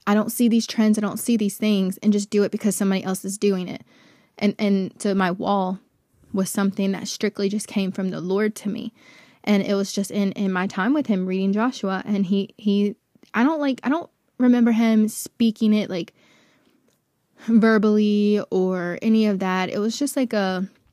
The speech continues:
"You need to do this," and understanding, one of those moments again where he was just kinda speaking, I guess, to maybe just to my spirit man,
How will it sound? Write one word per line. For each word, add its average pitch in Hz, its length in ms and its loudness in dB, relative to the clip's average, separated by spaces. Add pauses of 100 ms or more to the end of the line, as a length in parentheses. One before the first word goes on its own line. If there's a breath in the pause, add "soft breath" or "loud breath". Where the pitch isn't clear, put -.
(180)
"You 214 260 4
need 220 180 6
to 214 120 2
do 202 180 4
this," 208 240 0
and 208 120 -2
understanding, 196 800 0
one 190 100 0
of 190 80 0
those 190 240 -2
moments 190 340 -2
again 190 340 -4 (420 loud breath)
where 202 240 2
he 196 140 0
was 190 120 -2
just 190 140 -6
kinda 196 180 0
speaking, 190 340 -2
I 185 120 -2
guess, 190 160 -2
to - 100 -6
maybe 185 180 -2
just 185 220 -8
to 202 80 -2
my 185 120 -2
spirit 180 360 -4
man, 175 260 -6